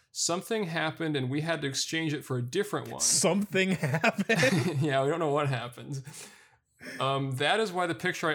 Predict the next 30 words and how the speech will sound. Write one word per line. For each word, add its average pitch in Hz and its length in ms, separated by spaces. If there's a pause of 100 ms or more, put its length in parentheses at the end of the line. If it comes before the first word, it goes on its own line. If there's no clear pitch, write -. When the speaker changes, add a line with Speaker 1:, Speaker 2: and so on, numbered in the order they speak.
Speaker 1:
uploaded 147 360
is 139 140
of 143 100
a 135 60
different 135 420
ring. 120 400 (380)
Speaker 2:
<laughs> 196 120 (920)
Speaker 1:
Um, 131 420
we 151 140
very 175 340
much 196 260
like 151 320
the 147 100
new 147 280
ring 147 240
that 123 100
we 127 80
got 127 300
even 127 200
more 143 220
than 165 80
the 143 80
first 160 420
one, 127 140
even 151 220
though 147 100
they 131 120
were 123 100
both 139 420
nice. - 640